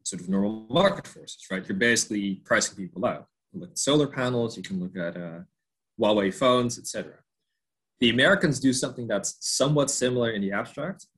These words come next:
The Americans basically fund a huge amount of R and D and research that they then put in the public domain.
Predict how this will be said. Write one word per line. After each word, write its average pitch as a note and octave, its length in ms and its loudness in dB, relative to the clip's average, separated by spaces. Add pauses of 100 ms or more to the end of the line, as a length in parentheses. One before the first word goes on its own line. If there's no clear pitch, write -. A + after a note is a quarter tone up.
(100)
The G#2+ 140 -2
Americans A#2+ 400 0
basically A2+ 320 0
fund G#2+ 280 -4
a G2+ 40 -2
huge A2 320 -4
amount G#2 180 -2
of F#2+ 140 -8
R G#2 140 2
and G2+ 120 -2
D G2+ 160 0
and F2+ 100 -2
research C#3+ 480 -4 (380)
that A2 140 0
they A2 80 2
then A#2 160 2
put A#2 160 -2
in A2 40 -2
the A2 80 -2
public G#2 280 -4
domain. F#2+ 480 -2